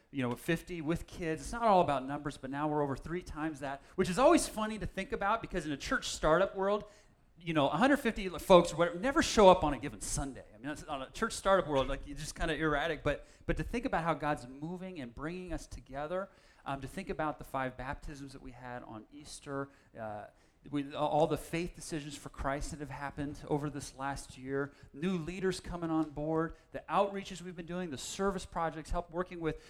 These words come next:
Freedom House, a ministry or organization, helping combat, uh, human trafficking in the area, working with their gala,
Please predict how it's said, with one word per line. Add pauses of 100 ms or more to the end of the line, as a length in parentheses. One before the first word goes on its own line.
Freedom
House,
a
ministry
or
organization, (180)
helping
combat, (300)
uh,
human
trafficking
in
the
area,
working
with
their
gala,